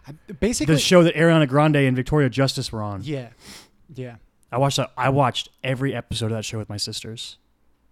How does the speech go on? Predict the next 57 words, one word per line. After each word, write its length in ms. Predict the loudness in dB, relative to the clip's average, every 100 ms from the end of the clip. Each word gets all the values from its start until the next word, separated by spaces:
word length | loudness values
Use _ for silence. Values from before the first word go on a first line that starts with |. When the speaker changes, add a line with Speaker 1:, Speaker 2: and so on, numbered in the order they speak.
| -10
Speaker 1:
Every 300 | -8 -6 -8
episode? 320 | -8 -4 2
Speaker 2:
When 80 | 4
I 80 |
lived 220 | 6 4 2
at 80 | 0
home. 300 | 2 0 -2
Speaker 1:
Mm. 100 | -10 _ _ _
Speaker 2:
Yeah, 160 | -8 -4
when 120 | 0
I, 60 | 0
like, 140 | 2
moved 280 | 2 2 4
back 200 | 0 2
home. 360 | 2 2 0 -6 -20 -20 _ _ _ 0
That, 400 | 4 4 4 -6
for, 240 | -2 -2 -4 -6
that 280 | 6 8 8
show, 500 | 6 8 10 8 2 -6
like, 240 | 2 2 2
for 200 | 2 4
a 60 |
Nickelodeon 460 | 6 4 4 4 4
show, 100 | 4
was 140 | 4 4
really 200 | -2 -4
good. 240 | -10 -16 _
Speaker 1:
Mm. 140 | -20 -20 -20 _ _ _ -16
That 60 | -10
was 100 | -8
a 60 | -8
pretty 160 | -10
good 180 | -10 -12
bit 160 | -14 -14
that 120 | -16
he 100 | -16
had, 180 | -18 -18
though. 180 | -20 -20 _ _
Speaker 2:
Yeah, 140 | -6 -2
Speaker 1:
Do 60 |
I 20 | -2
Speaker 2:
good 80 | -4
Speaker 1:
look 80 |
Speaker 2:
bit. 60 | -6
Speaker 1:
like 120 | -8
someone 280 | -10 -12 -2
that 60 | 4
Speaker 2:
Do 60 |
I 40 | 6
Speaker 1:
would 80 |
Speaker 2:
look 100 | 6
Speaker 1:
have 40 | 6
Speaker 2:
like 100 | 6
someone 220 | 6 6
that 120 | 8
have 120 | 6 6
weed? 260 | 0 -2